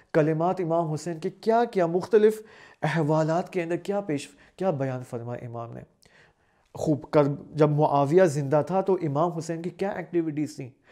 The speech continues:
मसलन अमीर अल-मोमिनीन अलैहिस्सलाम के बारे में आप देखें, हमें क्या, क्या मालूम है? सिवाय कुछ जंगों के हमें कुछ मालूम है, सिवाय कुछ फ़ज़ाइल के हमें कुछ मालूम है, नहीं मालूम है। अब आप देखें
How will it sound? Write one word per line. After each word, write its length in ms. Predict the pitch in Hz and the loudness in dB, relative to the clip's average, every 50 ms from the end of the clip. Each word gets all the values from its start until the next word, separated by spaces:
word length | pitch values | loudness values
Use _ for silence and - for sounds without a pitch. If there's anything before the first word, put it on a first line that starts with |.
| - - - - - | -20 -20 -18 -10 -4
मसलन 280 | 147 165 160 196 196 202 | -4 -2 0 0 -2 -2
अमीर 420 | 202 - 175 156 156 175 185 190 | -4 -4 -4 -4 -2 -2 -2 -2
अल-मोमिनीन 640 | 196 190 175 165 165 170 165 160 156 170 185 220 233 | -2 -2 -2 -2 -4 -4 -2 -2 -2 -2 -2 -2 -4
अलैहिस्सलाम 480 | 226 214 214 208 208 - 202 208 208 196 | -2 -2 -2 -2 -2 -2 -2 -2 -2 -2
के 100 | 202 214 | -2 0
बारे 240 | 196 196 196 196 196 | 0 0 0 0 -2
में 100 | 190 190 | -4 -6
आप 100 | 190 180 | -6 -4
देखें, 280 | 175 175 165 175 170 160 160 _ _ _ _ _ _ - | -4 -6 -6 -8 -10 -14 -16 _ _ _ _ _ _ -8
हमें 200 | 151 156 180 175 | -6 -6 -6 -4
क्या, 180 | 180 202 202 214 196 196 - - - _ - | -2 0 0 0 -2 -6 -14 -20 -20 _ -2
क्या 180 | 196 208 226 220 | 0 0 0 2
मालूम 380 | 208 196 180 170 165 160 151 | 2 2 2 2 0 0 -2
है? 120 | 143 135 - _ _ _ _ _ _ _ _ - | -4 -8 -10 _ _ _ _ _ _ _ _ -16
सिवाय 460 | - - - 196 185 180 202 208 208 | -10 -2 2 2 4 4 4 2 2
कुछ 200 | 208 208 233 196 | 0 0 -2 0
जंगों 480 | 156 127 117 165 165 170 180 208 220 196 | 0 0 0 0 0 2 4 2 2 2
के 80 | 208 | 2
हमें 240 | 202 190 180 196 185 | -2 -2 -2 -4 -4
कुछ 180 | 196 202 202 190 | -4 -4 -4 -4
मालूम 380 | 165 156 160 170 190 196 185 | -4 -2 -2 -2 -2 -4 -6
है, 100 | 175 170 - - - _ _ _ - | -6 -10 -12 -16 -20 _ _ _ -18
सिवाय 460 | - - - 190 170 190 196 202 202 | -10 -2 -2 0 0 0 0 -2 -2
कुछ 220 | 202 214 208 - | -2 -4 -6 -6
फ़ज़ाइल 560 | - - - - 151 139 123 147 156 170 185 | -12 -14 -6 -4 -4 -2 0 0 0 0 0
के 80 | 180 185 | -2 -4
हमें 220 | 170 170 160 170 | -4 -4 -6 -6
कुछ 200 | 160 180 175 - | -6 -8 -8 -8
मालूम 340 | 160 139 127 135 143 160 160 | -8 -8 -6 -6 -6 -8 -8
है, 100 | 139 120 | -10 -12
नहीं 220 | 120 117 123 147 160 | -12 -12 -12 -12 -12
मालूम 340 | 165 160 151 156 156 151 | -12 -10 -10 -10 -10 -12
है। 60 | 151 - _ _ _ _ _ _ _ _ _ _ _ _ _ _ _ - | -14 -16 _ _ _ _ _ _ _ _ _ _ _ _ _ _ _ -2
अब 260 | 147 139 123 117 - _ _ _ _ _ _ _ _ _ _ _ _ - - | -2 -2 -2 -4 -12 _ _ _ _ _ _ _ _ _ _ _ _ -10 -4
आप 100 | - - | -4 0
देखें 260 | 131 131 135 156 185 | 0 0 0 0 -2